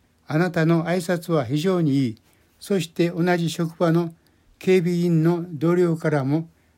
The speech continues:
あなたの朝の挨拶で励まされる」と言われました。以前はねぐらで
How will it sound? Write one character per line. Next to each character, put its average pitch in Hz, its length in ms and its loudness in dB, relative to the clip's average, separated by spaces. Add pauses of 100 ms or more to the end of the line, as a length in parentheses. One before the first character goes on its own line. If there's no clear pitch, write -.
(120)
あ 147 80 -2
な 165 140 4
た 165 160 -2
の 156 220 0 (140)
朝 170 280 -2
の 170 180 0
挨 160 80 2
拶 160 360 -2
で 147 240 0 (260)
励 160 280 -2
ま 160 80 2
さ 160 160 -2
れ 156 140 2
る」 135 140 -6 (100)
と 185 140 -2
言 160 100 2
わ 147 80 2
れ 143 80 0
ま 123 120 -4
し - 120 -12
た。 - 180 -18 (1000)
以 165 100 0
前 196 220 4
は 151 360 0
ね 175 140 4
ぐ 190 80 0
ら 165 160 2
で 143 220 -2